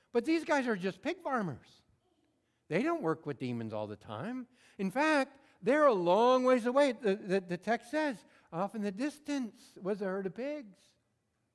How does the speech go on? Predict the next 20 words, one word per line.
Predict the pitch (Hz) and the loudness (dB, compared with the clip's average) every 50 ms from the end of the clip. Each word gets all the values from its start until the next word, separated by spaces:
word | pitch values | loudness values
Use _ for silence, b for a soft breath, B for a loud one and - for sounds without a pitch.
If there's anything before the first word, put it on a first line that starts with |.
| _ _ _ _ _ _ _ _ _ _ _ _ _ _ | _ _ _ _ _ _ _ _ _ _ _ _ _ _
They | - 160 202 | 0 0 2
didn't | 277 302 294 277 214 | 2 2 0 0 0
overhear | 190 165 160 165 139 131 139 139 139 135 | 0 0 0 -2 -2 -2 -2 -2 -2 -2
the | 127 135 | -4 -2
conversation. | - 131 127 127 123 127 123 - 135 127 135 135 - - 220 262 285 294 285 262 - _ _ b b b b b b | 0 0 2 2 0 -2 -6 -6 -6 -6 -6 -6 -8 -8 -8 -8 -8 -8 -10 -12 -14 _ _ b b b b b b
They | 196 214 277 | 4 4 6
didn't | 294 294 277 240 | 4 4 4 4
get | 214 208 208 | 4 2 2
the | - 151 143 151 | 0 -2 -2 0
inside | 170 180 180 165 - 180 170 170 170 | 0 0 -2 -2 2 4 4 4 4
information | 170 - 165 170 175 175 170 - 170 160 | 0 -2 -2 -2 -2 -2 -2 -4 -4 -4
that | 143 120 | -4 -4
we | 117 151 247 311 | -2 -2 -2 -2
get. | 262 247 196 202 214 - B B B B B | 0 2 2 2 2 0 B B B B B
They're | 190 254 285 | 4 4 4
just | 269 330 254 - - | 4 2 -2 0 0
over | 233 220 226 226 220 | 2 2 2 2 4
there | 214 214 208 196 175 - B B B | 2 2 2 2 -2 -4 B B B
watching | 185 190 240 240 - 254 262 233 | 2 4 4 4 2 -2 -2 0
this, | 214 202 185 | 0 -2 -2